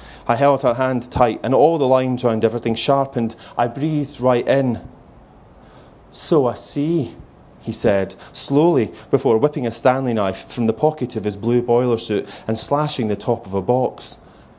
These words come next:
"I'm Logan." The telly was first to get unpacked. The news was already on when Logan plugged it in. He thumped it hard, just once,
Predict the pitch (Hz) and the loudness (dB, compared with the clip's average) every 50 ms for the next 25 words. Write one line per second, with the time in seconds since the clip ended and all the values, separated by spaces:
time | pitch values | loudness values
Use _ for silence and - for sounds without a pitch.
0 | - - 123 135 127 117 110 107 107 117 123 127 135 110 101 90 - - - - | -6 -4 -4 -2 -4 -4 -2 -2 -2 -2 -2 -4 -6 -6 -6 -10 -16 -20 -20 -20
1 | - - - - - - - - - - - - - - - - - - - - | -20 -20 -20 -20 -20 -20 -20 -20 -20 -20 -20 -20 -20 -20 -20 -20 -20 -20 -18 -18
2 | - - - - 156 151 - 226 240 247 196 127 110 - 123 - - - 123 - | -18 -4 2 2 2 4 6 4 4 6 4 2 0 -2 -4 -4 0 0 0 0
3 | - - 120 101 107 - - 98 98 92 - 139 135 120 - - - - - - | 0 -6 -2 0 0 0 0 -2 -4 -2 -2 -2 -2 -2 -6 -10 -16 -18 -18 -18
4 | - - 120 117 120 123 131 135 131 - 147 131 160 143 135 135 139 135 127 110 | -14 -4 -2 0 2 2 2 2 0 -4 -2 0 0 2 4 4 2 2 2 2
5 | 107 104 107 113 123 135 127 110 107 107 110 110 120 110 - - 107 104 104 104 | 2 2 2 0 -2 -2 2 2 2 2 2 0 -4 -4 0 0 -2 0 0 0
6 | 127 - 151 147 127 117 113 - - - - - - 175 - - 107 98 - 185 | 2 2 2 2 0 -2 -4 -8 -14 -20 -16 -2 0 2 2 2 0 0 -4 -8
7 | - - 165 165 147 117 - - - - 180 180 - - 107 101 110 113 - - | -2 0 2 2 2 0 -2 -6 -4 -4 -4 -4 -2 -2 -2 -2 -2 -2 -6 -8
8 | - | -10